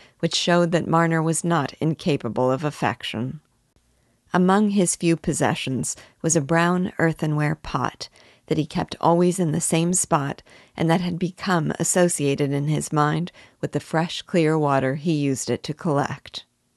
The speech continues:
One day, on his return from the well, he stumbled, and the pot broke into pieces. He carried them home with grief in his heart,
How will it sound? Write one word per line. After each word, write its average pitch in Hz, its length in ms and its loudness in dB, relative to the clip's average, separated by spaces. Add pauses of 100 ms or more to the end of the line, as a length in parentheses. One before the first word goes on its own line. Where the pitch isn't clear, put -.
(640)
One 175 240 4
day, 139 360 0 (240)
on 185 140 0
his 170 180 0
return 165 440 0
from 165 180 0
the 147 100 2
well, 147 440 0 (280)
he - 140 -8
stumbled, 151 800 -2 (280)
and 202 140 2
the 165 60 2
pot 151 440 -4
broke 143 300 2
into 135 240 -2
pieces. - 840 -6 (880)
He 170 100 -2
carried 185 460 2
them 185 140 2
home 156 420 2
with 147 240 -6
grief 156 400 -2
in 160 140 -2
his 151 240 0
heart, 139 440 -4